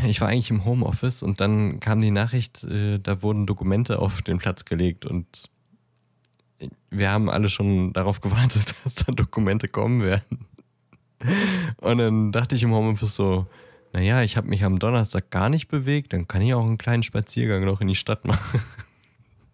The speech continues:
Dann bin ich nach dem Feierabend noch in die Stadt gelaufen, um diesen Brief zu öffnen.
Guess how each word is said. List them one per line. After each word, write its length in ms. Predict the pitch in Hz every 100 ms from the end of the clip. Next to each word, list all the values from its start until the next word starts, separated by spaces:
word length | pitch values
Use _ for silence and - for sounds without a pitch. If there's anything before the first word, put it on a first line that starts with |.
| _ _ _ _ _ _ _ - 185 190 151 -
Dann 140 | 135
bin 100 | 143
ich 160 | 147 -
nach 120 | 135
dem 120 | 127
Feierabend 320 | 127 120 113
noch 100 | 110
in 60 | 107
die 80 | 98
Stadt 260 | - -
gelaufen, 540 | 143 143 151 143 160 151
um 340 | 110 110 - - _
diesen 360 | 110 120 110 107
Brief 320 | 104 147 220
zu 140 | - 101
öffnen. 580 | 82 98 110 120 165